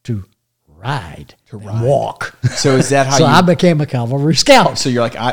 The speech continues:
Speaker 2: I, I'm gonna jump in the cavalry scout." Okay. What did you guys operate in the cavalry back then? What type of vehicles?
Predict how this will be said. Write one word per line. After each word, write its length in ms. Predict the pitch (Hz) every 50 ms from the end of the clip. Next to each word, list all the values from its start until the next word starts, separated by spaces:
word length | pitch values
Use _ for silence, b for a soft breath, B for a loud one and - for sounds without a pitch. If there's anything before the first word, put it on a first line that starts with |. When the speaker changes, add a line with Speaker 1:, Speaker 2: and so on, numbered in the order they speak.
| - -
Speaker 2:
I, 100 | 120 120
I'm 260 | 110 101 - 120 120
gonna 100 | 123 120
jump 240 | 113 - 117 110 -
in 60 | 110 110
the 80 | 107
cavalry 440 | - - 120 117 110 101 98 92 92
scout." 360 | - - - 95 90 82 - _ -
Okay. 340 | 117 117 - 113 110 113 131 123
What 140 | 143 202 208
did 80 | 247 247
you 80 | 233
guys 220 | 208 190 156 143 165
operate 420 | 156 143 - 151 135 131 113 -
in 100 | 117 113
the 60 | 110 104
cavalry 460 | - - 120 113 110 110 107 104 98
back 440 | 101 - 113 104 104 104 _ _ _
then? 200 | 117 104 98 101
What 140 | 107 117 -
type 160 | - 131 120
of 80 | 110 98
vehicles? 500 | 107 107 101 - - 95 - - -